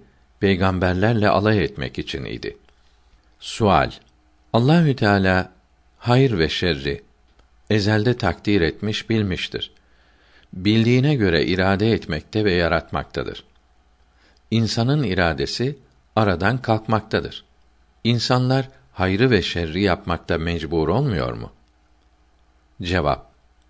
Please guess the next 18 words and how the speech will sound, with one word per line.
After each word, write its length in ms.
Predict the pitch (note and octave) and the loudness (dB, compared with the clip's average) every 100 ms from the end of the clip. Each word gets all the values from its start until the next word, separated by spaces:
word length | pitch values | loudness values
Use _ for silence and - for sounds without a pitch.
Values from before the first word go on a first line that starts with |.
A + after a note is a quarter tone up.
| _ _ _ _ _ _ _ | _ _ _ _ _ _ _
Allahü 420 | A#2 B2 D#3+ D#3+ B2+ | 0 2 2 0 2
Teala 480 | A#2 A2 G#2+ G#2+ - | 2 4 2 0 0
ezelde 580 | G2+ G#2 G2+ G2 A2+ A2+ - _ _ _ _ - | 0 2 2 2 0 -2 -12 _ _ _ _ -4
insanın 460 | G#2 F#2 G#2 A2+ | -2 -2 0 0
kendi 360 | A2 F#2+ F2+ G#2 | 0 -2 0 0
iradesiyle 720 | C3+ F#2+ F2+ E2 E2 G#2+ G2 | 0 2 2 0 -2 0 0
yapacağını 680 | F2 E2+ F#2 F2 F2+ F#2 D#2+ | 0 -2 -2 0 0 0 -2
bilmiştir. 600 | E2+ E2 E2 - - - _ _ _ _ _ _ _ _ _ _ - | -2 -2 -4 -6 -10 -16 _ _ _ _ _ _ _ _ _ _ -2
Allahü 480 | F#2 F#2 G2+ G2+ F#2+ | 0 2 2 0 0
Teala'nın 680 | F#2 F#2 F#2 F2+ F#2 F2+ D#2+ | 0 0 0 0 -2 -2 0
böyle 320 | F#2+ G2+ E2 | 2 2 0
bilmesi 580 | D#2 C2+ C#2+ - B2 B2 - - _ - | -2 -4 -6 -4 -4 -6 -20 -20 _ -6
kulda 580 | G#2 F#2+ F#2+ G2 F#2 - _ _ - | -2 0 2 2 0 -8 _ _ -4
irade 460 | F#2+ E2+ F2 G2+ G#2 | 0 2 2 2 2
ve 140 | D2 | 0
ihtiyar 480 | D#2 - F#2 F2 F2 | -2 -6 -2 0 0
olmadığını 560 | F#2 F2 D#2 E2+ E2 | 0 -2 -2 -2 -4
göstermez. 840 | D2+ D#2+ - - D#2 D2+ D#2+ - | -4 -4 -4 -4 -2 -2 -4 -6